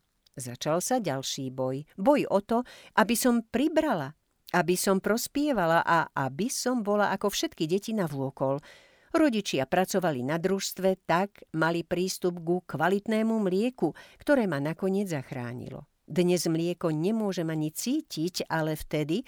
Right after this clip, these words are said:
to bol jediný spôsob, ako do mňa niečo dostať.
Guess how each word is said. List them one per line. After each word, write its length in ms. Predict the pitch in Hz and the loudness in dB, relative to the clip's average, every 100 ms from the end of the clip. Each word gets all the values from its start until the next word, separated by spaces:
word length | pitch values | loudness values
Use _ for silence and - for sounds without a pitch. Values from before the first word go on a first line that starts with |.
| - - | -12 -6
to 160 | - | 0
bol 160 | 160 160 | 0 0
jediný 560 | 147 185 262 214 156 151 | 0 0 2 2 0 -2
spôsob, 560 | - 160 160 - 208 - - - - | -4 -4 -4 -2 -2 -4 -20 -14 0
ako 320 | 180 196 247 | 0 2 0
do 160 | 196 185 | 2 0
mňa 160 | 208 208 | 0 0
niečo 320 | 214 226 254 | -2 -2 -4
dostať. 440 | 311 359 - 135 | -4 -6 -8 -12